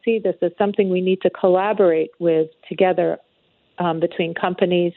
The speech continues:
and, and consumers, which I prefer to think of as people, and employees. We need to not be frightened to speak up and ask those questions. And I think more and more people are getting to that point. But I completely agree with you. I would love to walk <laughs> in a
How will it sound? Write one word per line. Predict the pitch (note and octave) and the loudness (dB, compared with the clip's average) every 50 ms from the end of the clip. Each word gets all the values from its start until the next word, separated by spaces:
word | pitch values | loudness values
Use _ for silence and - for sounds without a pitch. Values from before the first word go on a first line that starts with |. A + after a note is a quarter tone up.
| - | -4
and, | - E3+ E3 E3 E3 D#3+ D#3 - _ - - - - - _ _ _ _ _ - | -2 0 0 0 -2 -2 -6 -10 _ -20 -20 -20 -20 -20 _ _ _ _ _ -4
and | G3 F#3+ E3 E3+ F3 D#3+ | -2 0 0 -2 -4 -6
consumers, | - E3+ E3 - - - G#3 G3 F#3+ F3 E3+ E3 E3 D#3+ E3+ - - - E3 - - | -6 -6 -8 -2 2 2 2 4 4 2 2 2 0 0 -4 -8 -8 -10 -10 -4 0
which | G3 F3+ - - - - | 0 0 0 -2 -4 -2
I | F#3 | -2
prefer | F3+ F3+ F3 E3+ - E3+ | 0 0 0 2 2 2
to | E3 D#3+ | 2 0
think | - F3 D#3+ D#3+ | -2 -2 -4 -2
of | - D#3 | -2 -2
as | D#3+ D#3+ - | -2 -2 -2
people, | - - D#4 C#4+ - - G#3 F#3+ F#3+ F#3+ F#3+ F#3+ - - - - _ | 2 2 2 2 2 0 0 2 0 0 -2 -4 -10 -20 -20 -12 _
and | - G3+ G3+ G3+ | -2 0 2 2
employees. | G3+ G3 - - B3+ C#4 C4 F#3+ C#3 B2+ - G#2 - - - F#3+ | 0 0 2 2 2 2 2 2 0 -2 -4 -6 -10 -12 -8 -2
We | G3 A#3 | 0 0
need | B3 B3+ C#4+ D4+ - | 0 0 -2 -4 -6
to | - D4+ | -4 -4
not | D4 D4 C#4+ D4 | -2 -2 -2 0
be | C#4+ B3+ - - | -2 -2 -2 -2
frightened | - C#4 D4 C#4 - A3 G#3 | -2 -2 -2 -2 -4 -6 -4
to | - G#3+ G#3+ _ | -4 -4 -6 _
speak | - A#3+ A#3 A3+ - | 0 0 0 2 2
up | A3 G#3+ G#3+ | 0 0 0
and | G3+ G3+ | 0 0
ask | G3+ G#3 A3 G#3+ - - | 0 -2 -4 -6 -8 -6
those | - E3 D#3+ - - | -6 -4 -4 -6 -8
questions. | - E3+ D3+ C#3+ - - - D3 C#3 - - - - - - - - - - - | -8 -8 -8 -8 -8 -12 -14 -12 -12 -14 -14 -18 -20 -20 -20 -20 -20 -12 -4 -2
And | A3+ A#3 | 0 0
I | A#3+ A#3+ | 0 0
think | A#3 A#3 C#4+ C#4+ C4+ - - | -2 -4 -6 -6 -8 -10 -6
more | A3+ A#3+ B3+ C4 C4 | -2 -2 0 0 -2
and | B3+ B3 | -2 -4
more | A3 A3 A3 G#3 | -4 -2 -4 -4
people | G#3+ - A#3+ A#3 A#3 - F#3 | -4 -4 -4 -4 -2 -2 -2
are | E3+ E3+ | -2 0
getting | E3 F#3 F3+ F3 F3 F3 E3+ - | 0 0 -2 -2 -2 -6 -10 -8
to | - E3+ | -4 -2
that | F3 E3+ E3 - - | -2 -2 -2 -4 -8
point. | - - G3+ F#3+ D3+ - - - - _ _ - - _ _ - | -8 -4 -2 -2 -2 -4 -8 -14 -20 _ _ -20 -20 _ _ 0
But | A3 | 0
I | G#3+ G#3 | 0 0
completely | G3+ - A3 G#3+ - C#4 B3+ A3+ G#3 A3+ G#3 | -2 -4 -8 -6 -2 -2 -2 0 2 2 2
agree | G3+ F#3+ G#3 G3+ G#3 | 0 0 -2 -2 -2
with | G3+ F#3+ D#3+ | -2 -4 -4
you. | - D#3 D#3+ | -2 -2 0
I | E3 F3 F#3+ | 0 0 0
would | G3+ F#3+ _ | -2 -4 _
love | F#3 F#3+ G#3 G#3 G3+ - | -2 0 0 0 -2 -4
to | - G3 | -2 0
walk | F#3 E3+ F#3 - | 0 0 -2 -4
<laughs> | - - | -8 -6
in | G#3 | -6
a | F3 | -6